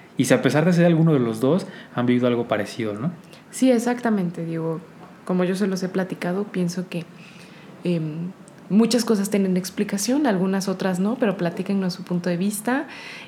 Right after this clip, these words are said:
Speaker 2: Eh, si tienen alguna otra historia, algo, algún tema, una sugerencia de lo que quisieran que platiquemos, de alguna investigación que quisieran que yo realice, eh, pues déjenlo igual en los comentarios o mándenlo en algún correo electrónico. Y pues aquí me despido.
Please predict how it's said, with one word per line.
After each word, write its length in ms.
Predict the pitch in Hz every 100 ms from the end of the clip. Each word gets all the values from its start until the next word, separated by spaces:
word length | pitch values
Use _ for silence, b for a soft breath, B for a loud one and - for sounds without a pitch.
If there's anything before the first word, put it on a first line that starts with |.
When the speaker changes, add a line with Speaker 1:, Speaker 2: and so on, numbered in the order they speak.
| -
Speaker 2:
Eh, 420 | 180 175 170 175
si 160 | 175 220
tienen 260 | 240 302 330
alguna 400 | 277 269 262 254
otra 220 | 247 226
historia, 580 | 196 - 240 220 208 190
algo, 320 | 190 220 214 B B B
algún 420 | 185 208 240 262 254
tema, 480 | 240 226 226 220
una 220 | 220 220 220
sugerencia 600 | 208 - 190 214 208 202
de 100 | 180
lo 140 | 175
que 120 | 180
quisieran 320 | 170 - 196
que 100 | 202
platiquemos, 640 | - 170 175 208 202 196 190
de 120 | 180
alguna 260 | 170 196 214
investigación 640 | 214 185 180 175 175 185
que 140 | 185 185
quisieran 340 | - 180 175
que 140 | 175
yo 160 | 165 180
realice, 640 | 185 190 220 214 185 240 - B B B B
eh, 260 | 196 190 185
pues 140 | 190
déjenlo 340 | 185 185 190 185
igual 220 | 175 185
en 100 | 175
los 140 | 175
comentarios 640 | - 185 202 247 311 311 208
o 40 |
mándenlo 420 | 180 185 185 175
en 100 | 165
algún 260 | 165 165 175
correo 220 | 190 185
electrónico. 760 | 185 185 196 208 208 208 294 - B B B B
Y 420 | 233 247 285 285 -
pues 360 | - 180 - 180
aquí 240 | 175 -
me 160 | 214 233
despido. 640 | 190 - - 196 196 302